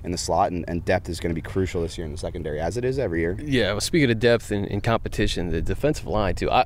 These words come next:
Speaker 2: I'm really intrigued, and I can't wait to get to August thirteenth to figure out how this is all gonna shake out behind Sebastian Joseph Day and Austin Johnson. You got Covington, you got Fehoko, you got Ogbonnia. List goes on and on.
Speaker 1: Morgan
Speaker 2: Gaziano,
Speaker 1: Fox.
Speaker 2: Morgan Fox.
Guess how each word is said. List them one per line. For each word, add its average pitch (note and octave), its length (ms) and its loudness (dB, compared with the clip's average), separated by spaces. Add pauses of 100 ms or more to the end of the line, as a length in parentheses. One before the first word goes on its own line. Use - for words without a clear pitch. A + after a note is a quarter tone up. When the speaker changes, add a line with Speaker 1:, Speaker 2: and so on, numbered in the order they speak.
(120)
Speaker 2:
I'm F#3 180 4
really E3 280 8
intrigued, C3+ 320 4
and G#2+ 100 4
I A2+ 60 4
can't D#3 260 0
wait C3+ 180 2
to B2+ 60 0
get A#2 200 2
to G#2 240 2
August G#2+ 380 0
thirteenth G#2 420 0
to F#2+ 100 -8 (200)
figure C#3 320 4
out A#2 240 8 (500)
how B2+ 160 4
this D3 200 0
is A#2+ 120 0
all G#2+ 160 8
gonna G2+ 160 0
shake G#2 320 2
out F#2+ 200 4
behind G2 640 2
Sebastian G2+ 520 0
Joseph G#2 420 0
Day G2 420 2
and E2+ 120 -8
Austin G2 360 -2
Johnson. F#2+ 600 -2
You - 80 -6
got D2 320 -4
Covington, G#2+ 680 0
you - 140 -6
got D2+ 280 -4 (280)
Fehoko, A2 800 4 (280)
you E2+ 60 -10
got D2+ 160 -2
Ogbonnia. A2+ 760 6 (220)
List E3+ 180 6
goes D#3 160 8
on C#3+ 120 10
and B2+ 80 8
on. G#2 120 4
Speaker 1:
Morgan A2 300 4
Speaker 2:
Gaziano, A#2+ 460 8
Speaker 1:
Fox. A2+ 140 2 (160)
Speaker 2:
Morgan G#2+ 280 2
Fox. C3 560 6